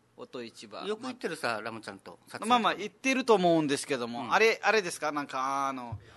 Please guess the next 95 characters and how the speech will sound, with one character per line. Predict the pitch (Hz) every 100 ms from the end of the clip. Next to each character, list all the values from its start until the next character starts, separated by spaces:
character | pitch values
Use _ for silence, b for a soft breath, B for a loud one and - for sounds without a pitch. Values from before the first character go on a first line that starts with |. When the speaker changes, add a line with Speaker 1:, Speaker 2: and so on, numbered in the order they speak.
| B
Speaker 1:
映 | 180 196
画 | 190
館 | 185 180
と | 156
か | 139 123
あ |
る | 117
と | 120
こ | 113
ろ。 | 98 87 -
Speaker 2:
映 | 208 240
画 | 240
館、 | 247 247 233 294
映 | 208 240
画 | 247
館 | - 240
は |
な | 226
い。 |
Speaker 1:
映 |
画 |
館 | 214 180
じ | -
ゃ |
な | 127
い | 98
な。 | 85 78 _ _ _ _ _ _
あ | 160
の、 | 180
映 | 190 202
画 | 185
描 | - 180
か | 180
れ | 165
て | 170
る | 160
と | 233
こ | 269
ろ | 160
と | 156
か | 143
に。 | 123
Speaker 2:
あ、 |
そ | 110
う |
そ |
う | -
そ |
う |
そ |
う | -
そ | 170
う | 147
そ | 120
う。 |
Speaker 1:
あ、 | -
そ | 180
ち | -
ら | 202
辺 | 170
を | 147
結 | - 147
構 |
や | 139
る | 127
ん |
で | 117
す | -
か？ | - 143
Speaker 2:
こ | 147
っ |
ち | 226 220
は |
も | 143
う | 120
エ | 135
イ | 131
サ | 131
ー |
の | 127 123
街 | 117 -
っ |
て | - -
か | 90
ら。 | 87 -
Speaker 1:
あ | 151 208 247 262 262 254 254 233
ー。 | 147
Speaker 2:
い |
つ |
だ | 101
っ |
た | -
か | 110
な？ | 95
あ | 90 - - - 117 101 101 95